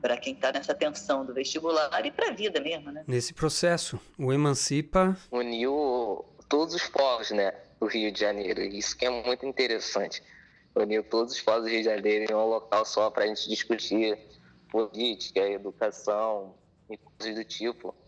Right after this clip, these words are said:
Speaker 3: É bom a gente ver que por mais que a gente esteja tão longe, a gente tá com os mesmos diálogos, né? As ideias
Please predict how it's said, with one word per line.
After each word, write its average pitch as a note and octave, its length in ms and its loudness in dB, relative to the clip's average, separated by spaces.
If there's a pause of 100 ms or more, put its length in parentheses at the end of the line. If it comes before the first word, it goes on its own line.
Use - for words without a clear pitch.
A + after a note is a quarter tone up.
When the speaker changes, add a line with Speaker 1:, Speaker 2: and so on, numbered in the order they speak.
(400)
Speaker 3:
É A2 140 4
bom A#2 180 2
a D3 80 2
gente D3 300 -2
ver B2 200 0
que - 140 -2
por C3+ 140 0
mais B2 200 2
que D#3 60 -2
a D3 40 2
gente - 240 -8
esteja C#3 340 0
tão - 180 0
longe, C#3 540 2
a A#2 40 0
gente A#2 260 0
tá B2+ 120 2
com - 140 0
os A#2+ 100 4
mesmos C3+ 440 0
diálogos, G#2 560 4
né? G2+ 160 4
As G#2 340 2
ideias A2 540 2